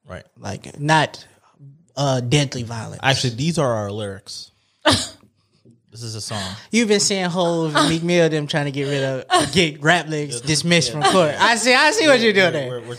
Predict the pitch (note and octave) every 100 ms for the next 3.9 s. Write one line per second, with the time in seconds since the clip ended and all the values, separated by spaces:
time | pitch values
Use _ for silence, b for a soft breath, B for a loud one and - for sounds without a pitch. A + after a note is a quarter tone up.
0 | - B2 A#2 C3 A#2 A#2 G#2+ - D#3 B2+
1 | A2+ F#2+ G2+ D3+ C#3+ C#3+ B2+ - A2+ B2+
2 | F3+ F#3 G#3+ G#3 E3+ F3+ E3+ E3+ C#3 D3
3 | B2+ - b b b - D4 C#4 B3+